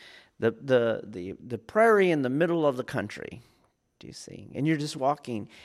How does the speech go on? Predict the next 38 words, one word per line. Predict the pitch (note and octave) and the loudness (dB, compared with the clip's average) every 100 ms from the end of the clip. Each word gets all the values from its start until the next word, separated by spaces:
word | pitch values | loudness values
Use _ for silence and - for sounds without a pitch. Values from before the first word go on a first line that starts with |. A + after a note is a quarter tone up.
| - | -12
and | - C3+ | -4 -4
you | |
come | - F3+ | -4 -4
upon | G3 F#3 B2+ G2 | -6 -4 -4 -4
this | A2 - | -6 -6
fence. | F3 D#3+ - - - - | -8 -8 -8 -12 -14 -14
And | - | -8
this | C3+ - | -6 -6
fence | - G3+ - | -2 -4 -4
is | C3 B2 | -8 -8
in | A2 | -4
your | A#2 | -2
way, | B2 F3+ G3+ F#2 | -2 -4 -6 -8
do | G2 | -12
you | - | -14
see? | - A#2 B2+ _ _ _ _ _ _ _ _ _ _ _ _ _ _ _ _ _ _ _ _ _ _ _ _ _ _ _ _ _ _ _ _ _ _ _ _ _ _ - | -14 -16 -16 _ _ _ _ _ _ _ _ _ _ _ _ _ _ _ _ _ _ _ _ _ _ _ _ _ _ _ _ _ _ _ _ _ _ _ _ _ _ -6
And | |
you | D#3 | 0
go, | D#3 | 0
"This | E3+ - | 0 -2
fence | C#4 D#4+ G3+ | -2 -2 -4
is | D#3 | -2
in | C#3 | 0
my | B2+ | 2
way. | B2 G#3+ F#3+ | 0 2 2
I'm, | A2+ C#3 B3 C#3+ | 2 -2 -6 -4
why, | D#3+ F#3+ | 0 0
why | D3 F#3+ | 0 0
is | A#3+ G3+ | 0 -2
it | F3 | -2
in | E3+ | -2
my | D#3 | -2
way? | E3 A3 | -2 -2
I | F#3+ | -2
want | C#3+ F3 | -2 -4
to | |
keep | - D3+ | -4 -8
walking. | C3+ D#3 A#3 C3+ A2 | -4 -4 -4 -8 -10